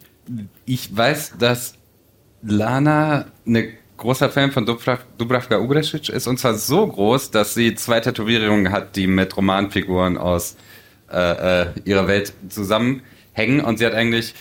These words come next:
es wurden, glaub ich, inzwischen zwei Sachen ins Deutsche besetzt von ihr.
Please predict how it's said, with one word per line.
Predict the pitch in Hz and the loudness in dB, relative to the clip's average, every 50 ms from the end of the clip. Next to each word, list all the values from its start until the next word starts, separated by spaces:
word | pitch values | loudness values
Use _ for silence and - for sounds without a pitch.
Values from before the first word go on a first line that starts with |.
| - - | -20 -18
es | - - - | -16 -4 0
wurden, | 123 123 123 120 120 | 2 2 2 2 0
glaub | - - 117 117 | -2 -2 -2 -2
ich, | 120 117 | -2 -4
inzwischen | 113 120 131 - 120 113 | -6 -6 -6 -6 -6 -4
zwei | - 123 127 120 | -2 0 0 2
Sachen | 131 139 131 127 | 0 0 0 -2
ins | 117 113 - | -2 -2 -2
Deutsche | 113 120 - - 120 | -2 -2 -2 -4 -6
besetzt | 117 110 113 120 123 - - | -4 -2 -2 -2 -2 -2 -4
von | 117 107 101 | -2 -2 0
ihr. | 87 107 113 123 135 135 | 0 2 2 2 2 0